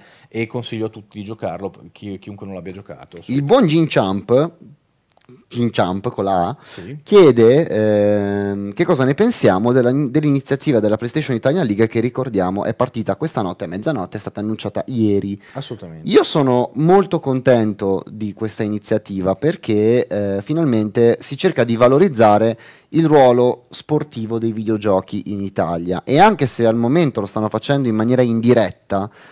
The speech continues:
Speaker 2: nel senso che allo stato attuale non ci sono giochi che supportano direttamente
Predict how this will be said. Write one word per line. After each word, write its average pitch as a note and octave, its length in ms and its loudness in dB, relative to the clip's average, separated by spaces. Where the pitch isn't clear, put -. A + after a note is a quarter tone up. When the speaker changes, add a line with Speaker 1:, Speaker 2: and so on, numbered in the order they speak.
Speaker 2:
nel A2+ 120 -2
senso D3 300 0
che C3+ 100 -6
allo A#2+ 160 4
stato C3 220 -4
attuale D3 260 4
non B2 100 2
ci A#2+ 120 -6
sono C3+ 260 0
giochi A#2 380 2
che G#2 80 -10
supportano A2+ 540 -4
direttamente A2+ 880 0